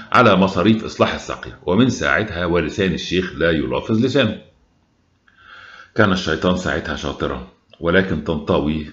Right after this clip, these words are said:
بدعوته أشطر. الله يخرب بيتك يا طنطاوي. وماذا عليه لو سحب عصاه المشمشي ذات الكعب الحديد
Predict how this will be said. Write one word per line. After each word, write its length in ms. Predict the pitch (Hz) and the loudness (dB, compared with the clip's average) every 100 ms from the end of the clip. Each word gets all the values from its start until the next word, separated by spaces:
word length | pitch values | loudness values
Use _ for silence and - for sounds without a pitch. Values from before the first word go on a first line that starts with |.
| - | -16
بدعوته 640 | - 80 71 67 80 107 117 | -10 -6 -4 -4 -2 2 2
أشطر. 260 | 139 - 76 - | 0 -4 -8 2
الله 220 | 107 131 | 6 8
يخرب 340 | 123 - 98 | 8 4 0
بيتك 340 | 82 92 87 - | 2 2 2 -6
يا 40 | |
طنطاوي. 420 | 76 76 - 65 - - _ _ _ - - - | -6 -8 -6 -8 -8 -18 _ _ _ -20 -20 0
وماذا 360 | 120 156 170 117 | 4 6 6 4
عليه 320 | 117 135 104 | 4 4 4
لو 160 | 92 | 2
سحب 320 | 90 - 90 78 | 2 -2 -2 -4
عصاه 380 | 71 - 98 | -6 -2 -4
المشمشي 500 | 76 73 73 92 90 | -2 -6 -2 -4 -2
ذات 220 | 73 76 73 | -6 -6 -8
الكعب 340 | - 90 76 | -6 -6 -6
الحديد 480 | - - 80 95 | -8 -6 -4 -4